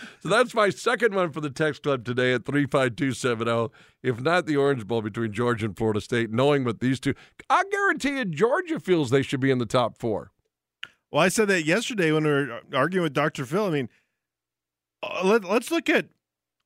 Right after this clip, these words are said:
Speaker 2: Alabama and Georgia and Texas's losses. What's the biggest quality loss? We, we talk about quality
Speaker 1: Quality
Speaker 2: loss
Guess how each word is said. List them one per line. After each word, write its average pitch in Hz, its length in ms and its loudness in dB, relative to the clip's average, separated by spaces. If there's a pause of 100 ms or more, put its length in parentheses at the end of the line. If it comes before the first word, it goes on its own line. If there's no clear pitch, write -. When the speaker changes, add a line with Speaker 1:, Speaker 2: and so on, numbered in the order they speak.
(160)
Speaker 2:
Alabama 156 960 2
and 117 180 -4
Georgia 127 580 0
and 104 160 -6
Texas's 104 920 -4 (760)
losses. 98 800 -2 (720)
What's 123 260 -2
the 131 180 0
biggest 127 480 -6
quality 113 440 -2
loss? 92 600 -4
We, 104 180 -6
we 101 80 -8
talk 131 140 0
about 135 180 -2
quality 165 460 0
Speaker 1:
Quality 127 240 4 (100)
Speaker 2:
loss - 0 -